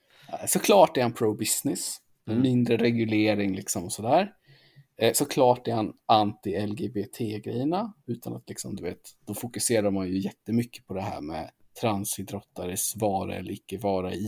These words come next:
Speaker 1: idrotts-, det blir
Speaker 2: Mm.
Speaker 1: liksom, ja, käpphäften för att vara, liksom, ta sig in och vara emot dem. Och han tycker att homoäktenskap ska vara en states right-fråga, det vill säga att delstaterna ska få bestämma om det, och, eh, det betyder ju inom parentes att han är emot det.
Speaker 2: Mm.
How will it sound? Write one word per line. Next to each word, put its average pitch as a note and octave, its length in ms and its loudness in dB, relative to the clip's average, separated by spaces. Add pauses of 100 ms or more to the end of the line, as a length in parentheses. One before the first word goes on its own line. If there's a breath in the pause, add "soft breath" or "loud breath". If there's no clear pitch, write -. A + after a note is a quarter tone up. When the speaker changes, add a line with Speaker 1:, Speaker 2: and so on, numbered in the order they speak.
Speaker 1:
idrotts-, - 680 -8 (100)
det B2 120 2
blir A2+ 120 4
Speaker 2:
Mm. G2 80 4
Speaker 1:
liksom, F#2 340 -6 (160)
ja, - 180 -8
käpphäften - 760 -4
för F#2+ 120 -6
att F#2 100 -8
vara, F#2 120 -6
liksom, - 180 -12
ta - 140 -12
sig A#2 220 -6
in G2+ 120 -2
och F#2+ 80 -6
vara G2 100 -4
emot A#2 340 0
dem. - 200 -14 (760 loud breath)
Och D3 240 8
han B2 100 4
tycker A#2+ 260 0
att G#2 80 -2
homoäktenskap G2+ 840 -2
ska - 140 -8
vara F2+ 140 -4
en - 220 -12
states - 460 -4
right-fråga, D3 720 0 (180)
det - 60 -10
vill G#2 100 -6
säga F#2+ 180 -4
att - 100 -12 (140)
delstaterna G#2 640 0
ska - 160 -10
få - 100 -10
bestämma D#3+ 420 2
om C#3+ 120 2
det, B2+ 260 0 (160)
och, G#2 360 -4
eh, G2 180 -2
det G2 140 -8
betyder F#2+ 360 -6
ju F#2 120 -2
inom F#2+ 320 -4
parentes G2+ 400 -10
att F#2+ 120 -16
han G2+ 120 -8
är F#2+ 40 -4
emot G2 280 -4
det. - 380 -20
Speaker 2:
Mm. F#2+ 100 -8